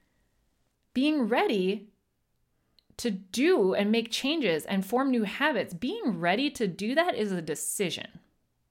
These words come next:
It's not a feeling. It's not like, "I don't feel ready." You decide. That's my belief. I am ready. Even if I don't have all the tools in place or the right things in alignment yet,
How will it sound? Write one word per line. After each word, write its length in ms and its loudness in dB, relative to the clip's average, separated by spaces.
It's 120 -8
not 160 -2
a 40 0
feeling. 520 -12
It's 100 -12
not 120 -2
like, 160 0
"I 140 6
don't 200 2
feel 400 0
ready." 420 -6
You 160 -2
decide. 640 -2
That's 240 6
my 120 0
belief. 400 -2
I 180 6
am 200 2
ready. 340 -2
Even 240 2
if 100 2
I 100 8
don't 180 4
have 200 4
all 160 8
the 340 4
tools 380 6
in 120 6
place 460 6
or 160 6
the 120 4
right 360 2
things 360 2
in 80 4
alignment 460 4
yet, 200 4